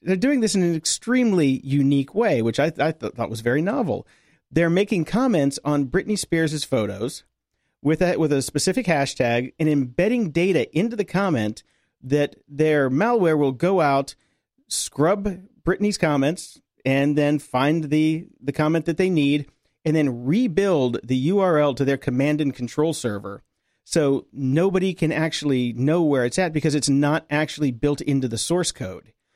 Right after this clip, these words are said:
So, and it can always be changing. So if they need to move command and control servers, they can just make a new comment with a new hashtag and a new, a new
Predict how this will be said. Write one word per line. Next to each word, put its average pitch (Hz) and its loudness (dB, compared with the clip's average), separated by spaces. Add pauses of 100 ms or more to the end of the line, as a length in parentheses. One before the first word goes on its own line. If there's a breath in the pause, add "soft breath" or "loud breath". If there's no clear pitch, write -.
(120)
So, 147 -2
and 147 2
it 139 -2
can 147 0
always 139 2
be 120 -2
changing. 160 0
So 135 0
if 127 -2
they 131 2
need 135 0
to 127 0
move 139 2
command 131 0
and 123 -4
control 165 -2
servers, 135 0
they 135 0
can 139 -4
just 123 -4
make 127 0
a 123 0
new 120 -2
comment 139 -2 (560)
with 131 0
a 131 2
new 127 2
hashtag 135 0
and 120 0
a 120 2
new, 120 -2
a 127 -4
new 123 0